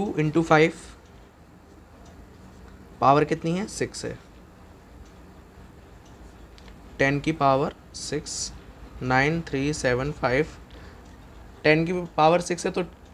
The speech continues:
सिक्स ज़ीरोज़ लगा दीजिए। One, two, three, four, five, six।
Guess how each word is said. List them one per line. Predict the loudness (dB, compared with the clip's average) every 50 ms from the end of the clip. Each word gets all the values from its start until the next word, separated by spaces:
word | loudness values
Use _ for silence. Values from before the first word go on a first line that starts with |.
| -20 -12
सिक्स | -6 -4 -2 0 2
ज़ीरोज़ | 2 4 4 4 4 4
लगा | 4 2 2 2
दीजिए। | 0 -2 -4 -4 -4 -6 -6 -8 -14 -20 -20 -20 -20 -20 -20 -20 -20 -20 -20 -20 -20 -20 -20 -20 -20 -20 -20 -20 -20 -20 -20 -20 -20 -20 -20 -8 -2
One, | -2 0 0
two, | 0 0
three, | 0 0 0
four, | 0 0 0
five, | 2 2 2 0
six। | -2 -6 -8 -8 -10 -14 -16 -18